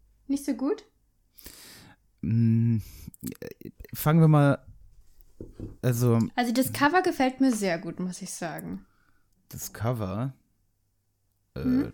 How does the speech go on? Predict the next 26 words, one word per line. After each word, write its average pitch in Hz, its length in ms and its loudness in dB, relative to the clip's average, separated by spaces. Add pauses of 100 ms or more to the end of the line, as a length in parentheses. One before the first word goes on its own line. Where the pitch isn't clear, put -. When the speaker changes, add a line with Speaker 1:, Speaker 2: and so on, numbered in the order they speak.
(100)
Speaker 2:
das - 300 -14
muss 98 160 -8
ich 90 80 -12
mir 92 60 -4
noch 98 80 -4
mal 98 140 -6
angucken. 87 440 -8 (120)
Speaker 1:
Mit 240 160 -4
diesen 226 180 -4
Speaker 2:
Aber 214 180 2
ich 220 100 4
Speaker 1:
ganzen 220 180 -6
Speaker 2:
bin 262 80 2
Speaker 1:
Hochhäusern, 285 680 0
die 247 80 -2
so 233 140 -8
aus 233 80 -4
einer 151 100 2
Speaker 2:
normalerweise 139 540 6
Speaker 1:
komischen 135 240 4
Perspektive. 269 960 -4 (360)
Speaker 2:
<clears throat> 262 380 8
Normalerweise 123 440 2
beleuchte 120 440 2
ich, - 380 -4 (600)
äh, 120 60 -2